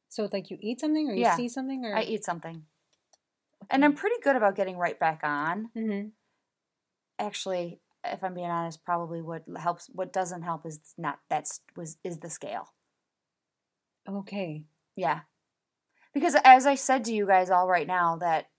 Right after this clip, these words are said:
Speaker 2: it's the food. Yes, it is a piece of food that I eat. But I'm really good now, finally, after years of doing this, getting right back on.
Speaker 1: Okay.
Speaker 2: Like, I can eat a bag of candy and then just track it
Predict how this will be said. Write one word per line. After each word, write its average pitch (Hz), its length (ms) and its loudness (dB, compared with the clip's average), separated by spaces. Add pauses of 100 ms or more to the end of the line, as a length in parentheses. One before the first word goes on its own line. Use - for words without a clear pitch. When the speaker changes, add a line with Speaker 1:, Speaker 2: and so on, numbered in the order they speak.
(120)
Speaker 2:
it's 190 160 -8
the 165 100 -18
food. 165 480 -4
Yes, 170 420 -2
it 202 100 0
is 202 160 2
a - 40 -14
piece 196 280 -8
of 165 80 -16
food 170 260 -10
that 165 140 -2
I 160 120 -4
eat. 156 300 -12 (480)
But 208 140 2
I'm 208 520 2
really 220 360 6
good 175 400 2
now, 156 440 0
finally, 170 380 2
after 160 220 -8
years 180 480 -8
of 170 80 -12
doing 160 220 -8
this, 156 280 -8
getting 170 240 2
right 151 160 -4
back 151 240 -6
on. - 160 -10 (440)
Speaker 1:
Okay. 180 180 -8
Speaker 2:
Like, 208 180 2
I 240 200 8
can 233 200 -6
eat 190 280 -8
a 185 80 2
bag 180 220 4
of 180 120 -8
candy 165 340 -6
and 170 140 -6
then 165 120 -8
just - 280 -10
track 175 300 0
it 185 220 -6